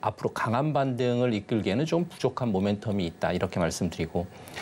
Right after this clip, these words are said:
특히 우리나라 같은 경우에 이 수출에 대한 모멘텀 같은 부분들은 사실 교역국에 대한 부분들에 있어서 피엠아이 지표 같은 이런 피엠아이 지표하고 굉장히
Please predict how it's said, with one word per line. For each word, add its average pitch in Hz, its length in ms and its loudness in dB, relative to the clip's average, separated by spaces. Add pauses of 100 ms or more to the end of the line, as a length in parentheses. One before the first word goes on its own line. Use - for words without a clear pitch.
(220)
특히 143 360 2
우리나라 156 400 4
같은 160 240 0
경우에 127 420 2
이 104 140 0
수출에 202 420 0
대한 160 400 2
모멘텀 170 460 0
같은 151 260 0
부분들은 101 760 -2 (420)
사실 131 680 2
교역국에 147 680 4
대한 123 240 2
부분들에 104 560 -2
있어서 101 400 -2
피엠아이 190 500 4
지표 - 340 -2
같은 85 360 -6 (320)
이런 104 180 2
피엠아이 170 460 2
지표하고 127 460 -2
굉장히 101 720 -2